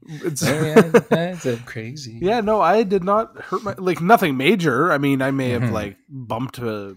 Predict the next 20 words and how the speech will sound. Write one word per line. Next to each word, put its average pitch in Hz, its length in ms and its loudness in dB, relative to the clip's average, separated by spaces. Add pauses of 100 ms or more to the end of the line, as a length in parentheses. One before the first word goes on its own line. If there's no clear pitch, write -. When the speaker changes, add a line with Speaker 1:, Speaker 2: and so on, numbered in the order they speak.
Speaker 1:
bumped 120 360 -12
myself 117 600 -12
or 101 260 -12
stubbed 120 300 -10
my 110 140 -8
toe 120 220 -4
or, 110 300 -6 (100)
like, 107 200 -12 (360)
little 120 380 -6
things 110 380 -10
that 110 160 -8
everybody 110 340 -6
does, 92 360 -10
but, - 280 -10
uh, 107 200 -6
physical, 117 680 -8 (500)
like, 104 160 -12 (360)
drew 139 280 -2
blood 127 600 2
or, 110 400 -2